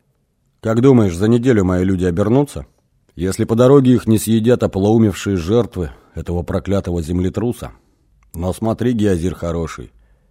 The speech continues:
если мои люди вернутся без денег, я твоему дружку Витце голову в задницу засуну». «О чем речь, капитан?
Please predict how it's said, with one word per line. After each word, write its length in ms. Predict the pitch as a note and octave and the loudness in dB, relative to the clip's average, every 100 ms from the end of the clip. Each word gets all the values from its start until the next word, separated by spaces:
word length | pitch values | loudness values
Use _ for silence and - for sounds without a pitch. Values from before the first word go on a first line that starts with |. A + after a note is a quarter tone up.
| - | -14
если 260 | E2+ D#2+ F2+ | -12 -8 -4
мои 180 | G2 | -2
люди 220 | G2+ G#2 F#2+ | -2 -2 -2
вернутся 440 | F#2 F#2+ G2 - | -2 -2 -4 -6
без 220 | D#2 F2+ | -6 -6
денег, 460 | D2 G#2 G#2+ D2 - _ _ _ | -4 -2 -2 -4 -12 _ _ _
я 260 | C#2 F#2 F#2 | -8 -6 -4
твоему 380 | F#2+ G2+ G2 | -4 -2 -2
дружку 420 | F2 F#2 F2 - F#2+ | -2 -6 -8 -8 -4
Витце 540 | G2+ B2 - D2 - _ _ _ _ - | -4 -4 -8 -18 -18 _ _ _ _ -14
голову 600 | E2 G#2 C3+ A2+ E2+ E2 | -6 0 0 0 -2 -4
в 80 | D2 | -6
задницу 640 | F2+ D#2 D2 C2+ - C#2+ | -6 -6 -8 -10 -16 -14
засуну». 580 | C#2 C2+ D2 C#2 B1+ B1+ _ _ _ _ _ _ _ | -14 -16 -14 -14 -14 -18 _ _ _ _ _ _ _
«О 160 | - E2 | -14 -12
чем 240 | - F#2 | -8 -6
речь, 200 | G2 G2+ | -4 -4
капитан? 520 | - - D2+ F#2 D2+ | -8 -14 -8 -8 -8